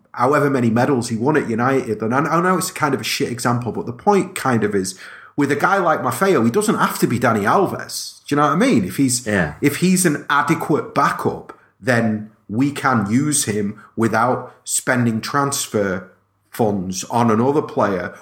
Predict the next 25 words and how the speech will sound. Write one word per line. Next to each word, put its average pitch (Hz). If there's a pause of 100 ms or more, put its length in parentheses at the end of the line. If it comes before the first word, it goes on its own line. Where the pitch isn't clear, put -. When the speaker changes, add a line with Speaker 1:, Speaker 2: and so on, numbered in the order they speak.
Speaker 1:
or 147
at 139
the 127
very 151
least, -
you 127
know, 95 (180)
Maffeo 147
isn't 143
gonna 120
cost 131
him 98
wages 131
what, - (800)
what -
Danilo 143
costs. - (400)
And 117 (240)
there 127
isn't 180
gonna 131
be 123
this 107
sense 113
of, 107